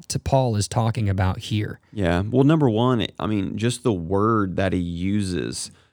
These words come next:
Speaker 2: um, you know, some translations will say, "Devote yourself to prayer." And it means, I mean, to grasp, to have your hand around it.
Speaker 1: Yeah.
Speaker 2: And so we're not talking about, uh, you know, like you said, a week,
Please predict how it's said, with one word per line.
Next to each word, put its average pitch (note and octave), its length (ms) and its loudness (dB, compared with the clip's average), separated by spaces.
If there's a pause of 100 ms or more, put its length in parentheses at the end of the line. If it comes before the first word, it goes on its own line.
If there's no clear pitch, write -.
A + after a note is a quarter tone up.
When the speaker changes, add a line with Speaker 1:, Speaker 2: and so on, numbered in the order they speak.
(180)
Speaker 2:
um, E2 440 -4
you B2 140 0
know, A2 80 2
some A2+ 220 0
translations G2 760 -2
will F#2 100 -4
say, F#2+ 220 2
"Devote F#2 720 0
yourself E2 580 -4
to - 120 -4
prayer." F2+ 520 2 (340)
And G#2+ 140 2
it G2 60 4
means, G2 460 2
I F#2 40 2
mean, F2+ 220 0
to F2+ 120 -4
grasp, E2+ 920 -2
to G#2+ 100 2
have G2+ 240 2
your F#2 160 2
hand F#2 460 2
around F2 440 2
it. - 140 -2 (160)
Speaker 1:
Yeah. G2 260 6
Speaker 2:
And G#2 160 4
so G2 220 6
we're G#2+ 240 4
not F3+ 240 4
talking A#2 540 4
about, F2+ 500 4 (1800)
uh, F2 160 -16
you A2+ 120 4
know, G2 100 6
like F#2 220 2
you G#2 60 4
said, F2+ 180 4
a D#2+ 60 6
week, A2 440 4